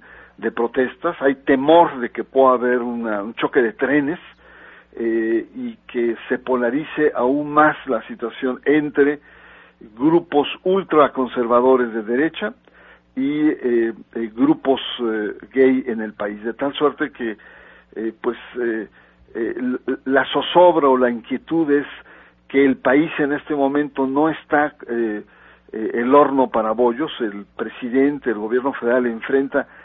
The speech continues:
mu-, muchísimos, eh, eh, conflictos, tensiones, tiene muchos frentes abiertos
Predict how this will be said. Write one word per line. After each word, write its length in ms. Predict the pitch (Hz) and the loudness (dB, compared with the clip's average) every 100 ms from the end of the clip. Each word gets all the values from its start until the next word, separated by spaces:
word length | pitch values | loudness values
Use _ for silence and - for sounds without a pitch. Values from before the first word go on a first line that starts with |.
| - _ - | -20 _ -16
mu-, 160 | - - | -16 -14
muchísimos, 720 | - 131 - 208 - 156 131 - - | -8 -6 -6 -8 -6 -4 -6 -6 -8
eh, 340 | 117 110 107 104 - - _ - | -4 -4 -4 -8 -18 -20 _ -10
eh, 180 | 113 110 | -8 -6
conflictos, 640 | 117 113 147 151 - 131 - | -6 -6 -6 -6 -6 -10 -6
tensiones, 600 | 120 101 156 147 165 - | -8 0 4 4 2 -2
tiene 180 | 147 143 | 0 0
muchos 300 | 156 165 139 | -2 -6 -6
frentes 320 | 147 147 143 131 | 0 0 0 -6
abiertos 520 | 120 117 127 123 127 | -4 0 0 0 -10